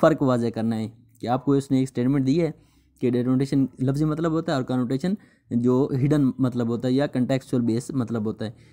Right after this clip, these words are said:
और आपने इसको इनमें डिफरेंस पे, डिफरेंशिएट इनको करना है in terms of pragmatics and semantic level। तो चलते हैं जी आंसर की तरफ है।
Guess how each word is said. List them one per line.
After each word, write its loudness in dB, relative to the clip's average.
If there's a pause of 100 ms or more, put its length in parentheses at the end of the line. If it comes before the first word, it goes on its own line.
(140)
और 0
आपने 2
इसको -2 (420)
इनमें 2
डिफरेंस 0
पे, 0
डिफरेंशिएट 0
इनको -2
करना -2
है -6 (260)
in 4
terms 2
of 4 (200)
pragmatics 0
and -2
semantic -2
level। -4 (480)
तो -6
चलते -2
हैं 0
जी -2
आंसर -2
की 0
तरफ -2
है। -2